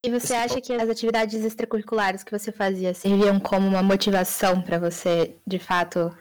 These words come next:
Speaker 1: gostar mais ainda dos estudos e de ver aquilo acontecendo na prática, nos projetos que você desenvolvia?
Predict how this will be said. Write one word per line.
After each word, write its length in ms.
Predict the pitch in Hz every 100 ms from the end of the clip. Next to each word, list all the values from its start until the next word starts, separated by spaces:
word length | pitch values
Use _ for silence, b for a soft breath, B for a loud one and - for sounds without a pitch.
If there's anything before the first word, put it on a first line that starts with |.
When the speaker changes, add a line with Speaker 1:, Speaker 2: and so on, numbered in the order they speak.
| B B
Speaker 1:
gostar 400 | 180 180 214 190
mais 320 | 190 226 214
ainda 260 | 196 196 180
dos 300 | - 180 180
estudos 640 | - 208 196 185 180 180
e 80 | 180
de 180 | 180 180
ver 240 | 180 202
aquilo 600 | 196 - 196 190 180 -
acontecendo 640 | - 214 220 214 214 220 208
na 160 | 196
prática, 540 | 208 208 202 196 - 185
nos 160 | 180
projetos 400 | - 180 185 180
que 100 | -
você 140 | 185 180
desenvolvia? 580 | 180 175 180 180 170